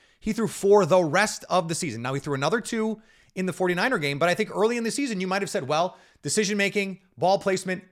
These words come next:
that would be where you would want Jordan Love to, to take that step," but he took it. He took that step. The decision-making was superlative. The ball placement,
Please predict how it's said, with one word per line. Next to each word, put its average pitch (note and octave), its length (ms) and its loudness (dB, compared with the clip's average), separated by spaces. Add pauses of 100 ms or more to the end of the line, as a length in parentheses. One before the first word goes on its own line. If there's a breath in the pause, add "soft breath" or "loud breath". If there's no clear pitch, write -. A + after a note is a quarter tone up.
(100)
that G3+ 220 6
would F3 160 0
be F#3 240 -2
where E3+ 260 -2
you E3+ 140 -4
would D#3 80 -2
want D#3+ 240 -2
Jordan E3+ 220 -2
Love E3+ 160 -2
to, D#3 140 -4
to D#3 460 -2 (380 soft breath)
take G3 240 0
that F3 180 2
step," - 260 0
but D#3+ 100 -8
he A3 120 -4
took D4 240 2
it. - 260 0 (800)
He A#2+ 120 -8
took - 340 -2
that B2+ 180 -2
step. - 300 -14 (2500)
The - 80 -6
decision-making F#3 800 -2
was D3+ 320 -2 (260)
superlative. - 880 -4 (1300)
The D#3+ 80 -4
ball A#3+ 300 4
placement, C3 460 -4